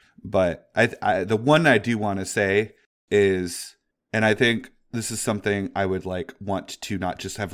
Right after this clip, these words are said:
learned, but I'd like to teach, which, uh, if you, if I can give any advice to anyone out there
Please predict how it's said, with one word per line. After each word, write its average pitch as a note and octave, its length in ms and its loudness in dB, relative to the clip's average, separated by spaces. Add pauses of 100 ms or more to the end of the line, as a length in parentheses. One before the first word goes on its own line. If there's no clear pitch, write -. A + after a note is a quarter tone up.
learned, A2+ 480 0
but G#2+ 100 -2
I'd G2 160 -2
like F#2 180 -4
to - 100 -12
teach, - 600 -8
which, - 380 -8
uh, F3+ 160 -2
if - 180 -6
you, F#2 220 -10 (340)
if - 100 -10
I G#2 80 2
can F2+ 260 -4 (100)
give B2 240 6
any A2+ 220 4
advice F#2 420 0
to - 100 -8
anyone F#2+ 280 -4
out F2 160 -6
there E2+ 160 -6